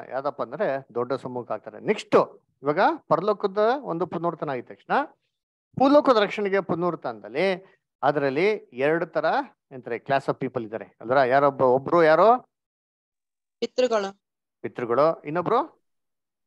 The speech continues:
Speaker 2: ಲೋಕದ ಜನರು.
Speaker 1: Very good ಅಲ್ವರ? So ಇವ್ರಿಗೆ ಏನಾಗ್ಬೇಕು ಇವಾಗ? ಪುನರುತ್ಥಾನ ಆಗ್ಬೇಕು.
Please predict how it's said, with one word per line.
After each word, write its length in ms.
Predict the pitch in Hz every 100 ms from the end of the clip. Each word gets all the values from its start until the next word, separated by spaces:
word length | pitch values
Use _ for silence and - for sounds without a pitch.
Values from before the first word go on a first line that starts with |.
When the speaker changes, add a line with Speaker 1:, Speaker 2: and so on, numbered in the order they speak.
| -
Speaker 2:
ಲೋಕದ 300 | 233 262 254
ಜನರು. 600 | 214 190 180 170 _ _ - -
Speaker 1:
Very 220 | 110 131
good 220 | 120 104 _ -
ಅಲ್ವರ? 200 | 113 135
So 440 | 127 220 202 233 - _ _ -
ಇವ್ರಿಗೆ 320 | 208 277 226
ಏನಾಗ್ಬೇಕು 380 | 226 220 175 139
ಇವಾಗ? 80 | 117 104
ಪುನರುತ್ಥಾನ 480 | - 151 151 143 127
ಆಗ್ಬೇಕು. 400 | 117 107 - -